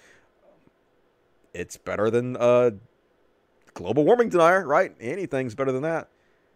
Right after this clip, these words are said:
"What days do you stream in general?" I stream every Monday and Friday at eight P M Central, nine Eastern. I've been keeping a pretty regular schedule, so, uh, if you follow me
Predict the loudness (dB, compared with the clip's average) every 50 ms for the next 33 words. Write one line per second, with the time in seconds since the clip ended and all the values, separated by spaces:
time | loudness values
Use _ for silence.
0 | _ _ _ _ _ _ _ _ 0 0 4 6 8 8 8 8 6 4 -2 -4
1 | -4 2 4 4 4 4 4 4 4 4 6 4 4 4 4 2 2 0 -2 0
2 | 0 0 2 2 2 4 4 2 2 2 0 2 4 4 2 2 0 -2 0 2
3 | 2 2 2 0 -4 -4 -4 -4 -6 -6 -6 -6 -6 -6 -6 -6 -8 -8 -8 -8
4 | -4 -2 -2 -2 -2 -4 -8 -6 -6 -6 -6 -6 -8 -8 -10 -12 -16 -20 -20 -20
5 | _ -18 -10 -10 -10 -8 -8 -10 -10 -8 -8 -10 -4 -4 -4 -2 2 2 2 2
6 | 2 -2 -2 -2 0 0 0 0 0 -8 -10 -12 -18 -16 -12 -10 -10 -10 -8 -10
7 | -10 -10 -12 _ _ _ -20 _ _ _ _ _ _ _ _ -8 -6 -6 0 4
8 | 6 8 8 8 8 6 2 -2 -4